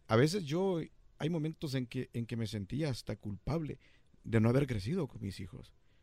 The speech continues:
Mis hijos crecieron a la sombra de, de, de la empresa. Pero gracias a Dios que ellos tomaron responsabilidad,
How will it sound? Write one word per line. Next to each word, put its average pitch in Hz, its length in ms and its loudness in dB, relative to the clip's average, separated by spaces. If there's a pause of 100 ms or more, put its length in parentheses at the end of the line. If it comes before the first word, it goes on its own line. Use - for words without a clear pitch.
(180)
Mis 110 200 2
hijos 147 280 -4
crecieron 151 520 0
a 131 60 -4
la 110 80 -4
sombra 127 300 -4
de, 117 140 -8
de, 110 280 -10
de 104 180 -12
la 101 100 -8
empresa. - 460 -8 (920)
Pero - 260 8 (220)
gracias 101 520 -4
a 147 80 0
Dios 135 320 2
que 127 140 -2
ellos 147 180 0
tomaron 135 400 0
responsabilidad, 110 1040 -2